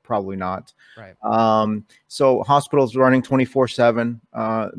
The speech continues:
Speaker 1: there's drama and lots of humans there. Bad stuff's gonna happen, uh, and happens consistently.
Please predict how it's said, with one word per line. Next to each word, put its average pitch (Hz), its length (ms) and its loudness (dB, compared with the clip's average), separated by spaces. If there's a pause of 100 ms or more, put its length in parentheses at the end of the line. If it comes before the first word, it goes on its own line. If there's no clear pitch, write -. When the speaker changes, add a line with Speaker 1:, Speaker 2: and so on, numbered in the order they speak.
(120)
Speaker 1:
there's 127 240 0
drama 120 520 2
and 113 200 -2
lots 113 280 0
of 110 60 -8
humans 110 440 -4
there. 107 400 0 (880)
Bad 117 180 0
stuff's 107 240 -8
gonna 107 180 -8
happen, 98 480 -6 (400)
uh, 104 280 -4
and 101 160 -4
happens 101 340 -4
consistently. 101 880 -10